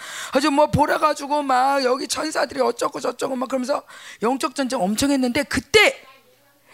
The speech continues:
하, 영적 전쟁 엄청 하고 그때 무슨 일, 아무 일도 없는 것 같았어요. 그냥 영적 전쟁 막 강력하게 하고 그러고 왔어요. 근데 그-, 그리고 이제 집에 가려고 이제 왔는데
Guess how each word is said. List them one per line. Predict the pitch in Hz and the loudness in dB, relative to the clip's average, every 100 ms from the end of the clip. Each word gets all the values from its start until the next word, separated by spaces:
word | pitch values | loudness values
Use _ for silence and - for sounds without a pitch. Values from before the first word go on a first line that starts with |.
| - - - - - | -20 -20 -20 -20 -6
하, | - - - | -2 -2 0
영적 | 226 302 359 320 | 2 2 0 -2
전쟁 | 320 277 | -2 0
엄청 | 220 240 294 | -2 0 -2
하고 | 277 | -2
그때 | 233 - | -6 -10
무슨 | 185 190 262 | -10 -8 -6
일, | 254 | -6
아무 | - 202 285 | -4 0 0
일도 | 233 | 0
없는 | 185 208 254 | -2 -2 -4
것 | |
같았어요. | 214 - 185 - 185 | -6 -8 -10 -10 -12
그냥 | 220 202 | -12 -10
영적 | 202 254 | -8 -10
전쟁 | 254 247 254 | -10 -12 -10
막 | - - - | -10 -10 -12
강력하게 | - 269 554 - - - | -12 -8 -8 -8 -12 -10
하고 | - - - - - - | -8 -8 -10 -12 -16 -2
그러고 | 269 185 | 2 2
왔어요. | 165 - - - - | 0 -6 -10 -14 -10
근데 | - 285 | -4 -4
그-, | - - - | -4 -14 -2
그리고 | 302 302 | 0 0
이제 | 233 240 | 0 -2
집에 | - - 262 294 | -2 0 0 0
가려고 | 240 220 190 | 2 0 0
이제 | 180 180 | -2 -2
왔는데 | 147 170 254 226 320 302 | -2 2 2 2 0 -2